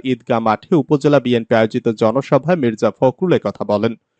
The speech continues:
মির্জা ফখরুল বলেন, "বিএনপি জামায়াতের নেতাকর্মীদের নির্যাতনের জন্য আওয়ামী লীগ আয়নাঘর বানিয়েছিল। এই ভয়াবহ দানব ফ্যাসিবাদী হাসিনা সরকার দুই হাজার মানুষকে খুন করেছে,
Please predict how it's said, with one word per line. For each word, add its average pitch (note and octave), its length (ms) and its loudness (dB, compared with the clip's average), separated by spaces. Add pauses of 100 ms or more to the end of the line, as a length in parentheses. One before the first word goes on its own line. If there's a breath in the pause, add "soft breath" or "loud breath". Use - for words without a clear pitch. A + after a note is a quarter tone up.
(120)
মির্জা E3 300 2
ফখরুল F#3+ 400 0
বলেন, D3 320 0
"বিএনপি D#3+ 420 0
জামায়াতের F3 440 0
নেতাকর্মীদের D3 800 0
নির্যাতনের A#2+ 640 0
জন্য A2+ 340 -2
আওয়ামী C3 300 0
লীগ C3+ 220 -4
আয়নাঘর B2 500 -2
বানিয়েছিল। G#2+ 680 -2 (460)
এই C3+ 140 4
ভয়াবহ D#3+ 520 0
দানব C#3 420 -2
ফ্যাসিবাদী C3 580 -2
হাসিনা C3+ 360 -4
সরকার A#2 440 0 (420)
দুই D#3 180 6
হাজার F3+ 300 2
মানুষকে C3+ 420 -2
খুন E3 280 0
করেছে, A#2 500 0